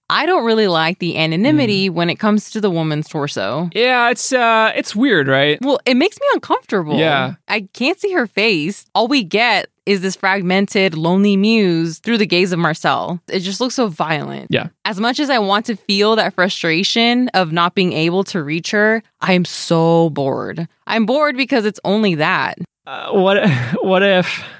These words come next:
Speaker 1: Oh, God, no.
Speaker 2: What, uh, what if it's a reference to Courbet's Origin of the World, though? Huh?
Speaker 1: Oh.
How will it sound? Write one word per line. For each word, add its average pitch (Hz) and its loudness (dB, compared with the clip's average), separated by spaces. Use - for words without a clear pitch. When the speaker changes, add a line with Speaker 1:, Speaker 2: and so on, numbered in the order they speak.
Speaker 1:
Oh, 143 -14
God, 143 -10
no. 143 -8
Speaker 2:
What, 196 4
uh, 170 2
what 185 2
if 190 -2
it's 185 0
a 190 4
reference 180 0
to 185 2
Courbet's 165 2
Origin 151 0
of - -4
the - -6
World, - -8
though? - -6
Huh? 214 -4
Speaker 1:
Oh. 185 -14